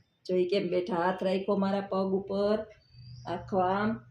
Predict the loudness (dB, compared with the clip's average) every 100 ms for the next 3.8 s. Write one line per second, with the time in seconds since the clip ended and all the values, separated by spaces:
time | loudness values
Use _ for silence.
0 | -20 _ -6 -4 0 -2 0 6 6 8
1 | 6 2 0 -2 -2 0 0 0 0 -2
2 | -4 -12 _ _ _ _ _ -4 0 2
3 | 4 6 6 4 4 4 4 4